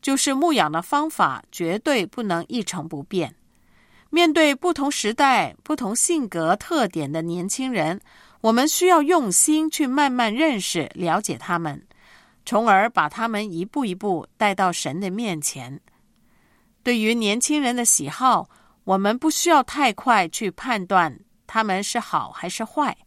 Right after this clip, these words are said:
而是首先要抱持一种开放、好奇、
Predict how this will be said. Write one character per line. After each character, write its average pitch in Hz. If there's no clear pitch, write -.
而 -
是 349
首 180
先 285
要 269
抱 302
持 185
一 254
种 139
开 285
放、 254
好 262
奇、 170